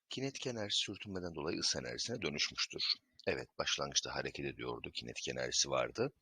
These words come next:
En son yavaşlayıp durdu. Kinetik enerjisi bitti.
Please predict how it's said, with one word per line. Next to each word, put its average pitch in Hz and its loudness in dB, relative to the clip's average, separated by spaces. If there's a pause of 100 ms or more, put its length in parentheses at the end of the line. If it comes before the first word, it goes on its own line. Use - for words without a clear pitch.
(680)
En 73 0
son 65 2
yavaşlayıp 67 4 (100)
durdu. 78 2 (1500)
Kinetik 82 2
enerjisi 65 2
bitti. - 0